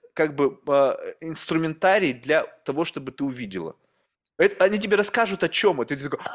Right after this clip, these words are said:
"А, вот это о чём". Блин, я бы никогда не задумался. Они говорят: "Ну, расти, при-, при-, выс-, как бы, ис-,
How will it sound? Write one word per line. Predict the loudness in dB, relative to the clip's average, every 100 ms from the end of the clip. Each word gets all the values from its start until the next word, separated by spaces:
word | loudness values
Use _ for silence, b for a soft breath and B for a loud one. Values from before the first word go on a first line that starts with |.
| -4
"А, | 0 2 2 2 4 4 4 4 2
вот | -2 -2 -2 -2
это | -4 -8
о |
чём". | -6 -8 B B -6
Блин, | 0 2
я | 4 2
бы | 2
никогда | 0 0 0
не | -2
задумался. | -6 -8 -8 -8 -2
Они |
говорят: | -2 -2
"Ну, | -6 -6 -10 _ _ _ -20 -12
расти, | -6 -4 -4 -6 -8 -8 -10 b b _ _ _ _ -2
при-, | 0
при-, | 2 2
выс-, | 2 2 -2 -2
как | -2 2
бы, | 2
ис-, | 0